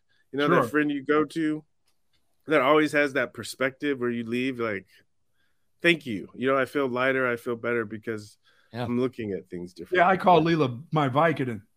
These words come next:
Speaker 2: Yeah,
Speaker 1: Yeah,
Speaker 2: my back.
Speaker 1: exactly.
Speaker 2: Yeah.
Speaker 1: Perfect.
Speaker 2: Yeah,
Speaker 1: Yeah,
Speaker 2: just,
Speaker 1: perfect.
Speaker 2: yes.
Speaker 1: It, it really is. I'm telling you, like, in,
Speaker 2: It is.
Speaker 1: when I'm having,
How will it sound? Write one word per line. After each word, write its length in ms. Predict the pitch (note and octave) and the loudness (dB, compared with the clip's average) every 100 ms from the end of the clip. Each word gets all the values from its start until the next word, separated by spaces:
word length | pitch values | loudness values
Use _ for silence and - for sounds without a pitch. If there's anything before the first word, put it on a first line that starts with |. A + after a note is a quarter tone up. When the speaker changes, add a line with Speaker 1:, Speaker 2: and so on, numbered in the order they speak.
| _ | _
Speaker 2:
Yeah, 240 | D#3+ D3 A#2+ | -2 0 4
Speaker 1:
Yeah, 200 | E3 D3+ | 6 8
Speaker 2:
my 100 | C3 | 6
back. 80 | B2 D3 A3 G3 | 2 6 6 6
Speaker 1:
exactly. 60 | E3 | 4
Speaker 2:
Yeah. 100 | C3 - | 0 2
Speaker 1:
Perfect. 380 | D#4 - G2+ - | 2 2 -6 -2
Speaker 2:
Yeah, 180 | G3 C#3+ | 2 6
Speaker 1:
Yeah, 200 | A#3 C3 | 6 4
Speaker 2:
just, 100 | E3 | 2
Speaker 1:
perfect. 320 | E3+ - A2+ | 2 0 4
Speaker 2:
yes. 320 | A#3 C#3+ - C4 | 4 4 6 6
Speaker 1:
It, 160 | B3+ | 10
it 140 | A#3 A3+ | 10 10
really 320 | D#4+ E4 C#4 | 8 8 6
is. 240 | D4+ D#3+ | 4 4
I'm 180 | F#3 G3+ | 4 4
telling 320 | C4 C4 B3 | 2 2 2
you, 180 | C#3+ A#2 | -2 -2
like, 180 | C#3+ D3 | -2 -2
in, 120 | D#3+ | -2
Speaker 2:
It 100 | F#3 | 2
is. 200 | F3 F3 | 2 2
Speaker 1:
when 80 | E3+ | -2
I'm 100 | G3 | 0
having, 260 | G#3+ A3 | 0 0